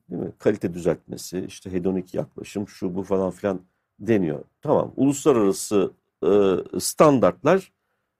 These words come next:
diyor ki, muhtemelen detaylarını şeyden bakmak lazım. Eurostat'ın,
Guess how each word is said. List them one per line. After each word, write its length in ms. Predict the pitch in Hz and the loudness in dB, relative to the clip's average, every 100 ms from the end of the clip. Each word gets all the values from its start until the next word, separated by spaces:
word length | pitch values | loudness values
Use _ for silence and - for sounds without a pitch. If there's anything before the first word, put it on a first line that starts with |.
| _ 147 | _ 2
diyor 260 | 202 139 | 4 4
ki, 300 | - 190 202 - _ _ _ _ _ _ _ - | 4 0 0 -4 _ _ _ _ _ _ _ -2
muhtemelen 680 | 131 120 113 87 87 170 - _ _ _ _ _ | -2 0 0 2 0 -2 -8 _ _ _ _ _
detaylarını 1040 | 107 - 95 90 90 95 - - 107 104 - _ _ _ _ | -6 0 2 2 0 -2 -6 -2 0 2 -2 _ _ _ _
şeyden 420 | - 104 110 101 | -2 0 2 2
bakmak 420 | 85 - 69 - | -2 -4 -10 -10
lazım. 280 | - - 90 | -12 -10 -6
Eurostat'ın, 640 | 95 95 - - 98 95 | -2 -2 -4 -8 -6 -6